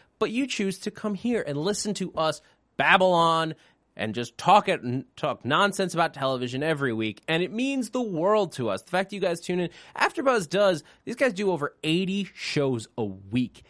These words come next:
Eighty. Eighty hours of content that they provide to you for free.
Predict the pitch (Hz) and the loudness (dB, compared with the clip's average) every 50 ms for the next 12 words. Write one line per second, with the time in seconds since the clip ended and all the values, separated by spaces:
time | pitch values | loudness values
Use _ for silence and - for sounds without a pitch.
0 | _ _ _ _ - - 202 233 247 202 139 107 98 _ _ _ _ - 202 240 | _ _ _ _ -6 -2 -2 0 0 -2 -2 -4 -6 _ _ _ _ 0 0 2
1 | 262 269 269 254 226 220 233 220 185 196 - - 214 214 208 185 165 143 - 156 | 2 2 2 4 4 4 4 2 0 -4 -6 -4 -4 -2 -2 -2 -4 -4 -4 -4
2 | 147 147 190 196 196 - 202 196 185 208 196 196 - - 190 185 180 - _ _ | -4 -2 -2 -4 -4 -4 -4 -2 0 0 0 0 -2 -6 -6 -6 -6 -6 _ _
3 | - 208 196 196 208 202 196 - _ _ _ _ _ - - - - 320 320 233 | -2 0 2 2 0 -2 -4 -8 _ _ _ _ _ 0 4 6 6 6 4 2
4 | 135 - | -4 -8